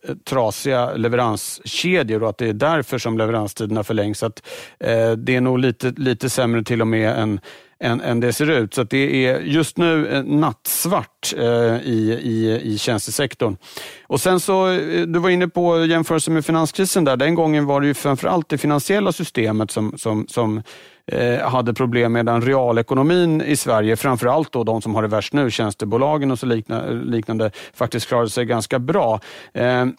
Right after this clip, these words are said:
eh, och den här gången har ju centralbankerna varit väldigt snabba på, på bollen för att förhindra att den här realekonomiska krisen också blir en, en finansiell kris. Och där var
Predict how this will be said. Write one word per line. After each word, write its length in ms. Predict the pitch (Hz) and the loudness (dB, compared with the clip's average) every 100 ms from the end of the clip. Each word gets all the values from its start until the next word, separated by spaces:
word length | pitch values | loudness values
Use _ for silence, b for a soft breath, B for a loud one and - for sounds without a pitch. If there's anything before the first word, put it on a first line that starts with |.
| - | -8
eh, 240 | 127 123 127 | -2 0 -2
och 240 | - 151 | -2 0
den 140 | 143 147 | 2 2
här 100 | 165 | 2
gången 260 | 156 147 | 2 2
har 60 | 135 | 2
ju 60 | 131 | 0
centralbankerna 680 | 131 147 131 143 147 139 | 0 0 2 0 0 0
varit 260 | 120 120 110 | 0 0 0
väldigt 640 | 120 160 131 135 160 131 | 0 0 2 2 2 0
snabba 480 | - 147 123 107 117 | -2 0 0 0 -2
på, 440 | 107 117 113 104 - | -2 -2 0 -2 -2
på 140 | 127 | -2
bollen 440 | 113 120 113 110 107 | 2 2 2 2 0
för 120 | 117 | -2
att 100 | 107 | -2
förhindra 600 | - 110 135 143 131 123 | -2 0 2 4 4 0
att 80 | 104 | 0
den 140 | 113 | 0
här 180 | 110 107 | 2 2
realekonomiska 760 | 113 113 107 - 127 139 123 123 | 2 2 0 0 2 2 0 -2
krisen 300 | 120 107 113 | -2 -2 -2
också 200 | - 107 | -2 -2
blir 180 | 107 | 0
en, 140 | 104 104 B B B | 0 -2 B B B
en 160 | 120 113 | -2 0
finansiell 540 | 117 117 - 180 135 | 0 0 2 2 2
kris. 400 | - 107 107 - | 0 0 -2 -2
Och 60 | 120 | 0
där 200 | 127 120 | 2 2
var 220 | 123 | 2